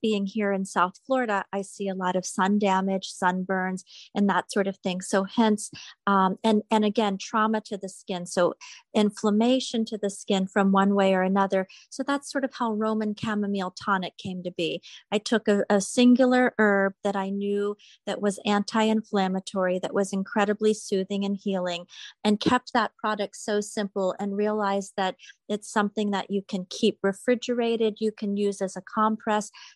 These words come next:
to calm redness, irritation, no matter, you know, what your skin may be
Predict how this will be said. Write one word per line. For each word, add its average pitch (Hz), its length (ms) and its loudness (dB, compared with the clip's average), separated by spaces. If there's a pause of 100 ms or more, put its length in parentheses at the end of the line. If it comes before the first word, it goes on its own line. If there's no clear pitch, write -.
to 220 100 -6
calm 196 500 0
redness, 208 540 -2
irritation, 202 760 -4
no 196 100 -4
matter, 190 420 -2 (260)
you 214 80 -4
know, 202 120 0
what 226 340 0
your 214 140 -4
skin 196 380 -6
may 185 140 -2
be 185 160 -4